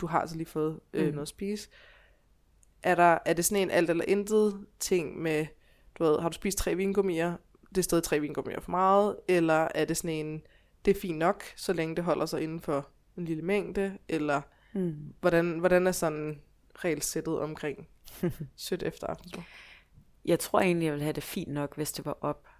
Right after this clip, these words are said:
Speaker 2: til en eller anden, altså for eksempel tre vingummier, synes jeg ikke nødvendigvis gør nogen skade,
Speaker 1: Mm.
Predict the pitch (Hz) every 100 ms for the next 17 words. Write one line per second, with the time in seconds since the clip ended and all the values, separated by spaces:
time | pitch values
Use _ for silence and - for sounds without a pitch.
0 | _ - 160 147 - 160 143 143 139 143
1 | 143 - - - 160 156 143 147 147 -
2 | 165 139 147 147 135 - - 143 135 143
3 | - 143 139 - 127 - 143 131 131 -
4 | - 131 135 185